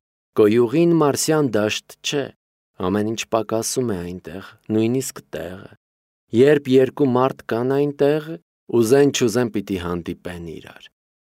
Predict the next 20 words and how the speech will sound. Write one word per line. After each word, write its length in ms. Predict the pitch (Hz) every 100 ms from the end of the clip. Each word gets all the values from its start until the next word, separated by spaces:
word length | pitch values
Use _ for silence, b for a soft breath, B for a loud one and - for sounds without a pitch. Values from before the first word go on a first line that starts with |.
| _ _
Եվ 180 | 92 95
այդպես 460 | 98 - 117 135 -
էլ 220 | 147 143
եղավ։ 500 | 117 131 110 82 80 _ _ _ _ _ _ _ _
Բնակիչն 600 | 110 110 107 120 110 120
ու 80 | 110
անցորդը 500 | 107 101 123 113 123
ստիպված 680 | 107 - 117 101 107 131 117
եղան 500 | 104 107 98 117 120
բարևել 560 | 104 104 104 101 120 107
միմյանց, 680 | 101 90 87 85 87 87 - - _ -
իցավ 480 | 110 - 107 101 101
թե 200 | - 104
մեկի 480 | 104 117 107 135 135
և 240 | 117 101
թե 200 | - - 87
մյուսի։ 580 | 90 92 - - - - _ _ _ _ _ _ _ 101
Անցորդը 580 | 117 120 160 175 -
մշտաբնակին 960 | 143 127 - 135 113 107 107 104 127 123
ասաց. 540 | 117 - 139 135 -